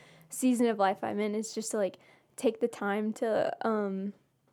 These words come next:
do things that, like, that feed your soul and that, like, you enjoy doing. Like, for you, it's the podcast, and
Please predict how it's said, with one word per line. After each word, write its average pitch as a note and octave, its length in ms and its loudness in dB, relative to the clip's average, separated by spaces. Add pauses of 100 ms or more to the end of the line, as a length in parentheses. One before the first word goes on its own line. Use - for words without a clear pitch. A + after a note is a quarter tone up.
(1000)
do A#3 220 2
things G#3+ 380 0
that, F3+ 160 4
like, F3 260 0
that - 160 4
feed G#3+ 260 -8
your G3+ 120 -4
soul F#3+ 360 0
and F#3+ 220 -2
that, - 120 -4
like, G3+ 200 -2
you G3 140 -2
enjoy F#3 420 -4
doing. F#3 360 -6
Like, F#3+ 200 -2
for - 140 -6
you, F#3+ 120 0
it's F#3+ 200 -8
the G#3 100 -4
podcast, F3 800 -10
and F#3 260 -6